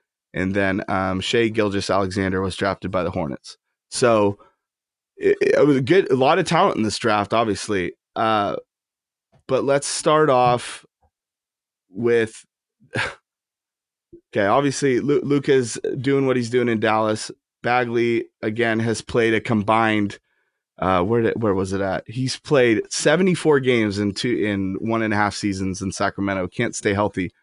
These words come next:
So let's, let's get you guys going on that, and then we'll go from there. So,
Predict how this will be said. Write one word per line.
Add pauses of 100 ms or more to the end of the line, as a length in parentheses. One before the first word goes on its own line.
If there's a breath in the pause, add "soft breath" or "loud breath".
(420)
So
let's,
let's
get
you
guys
going
on
that,
and
then
we'll
go
from
there.
So,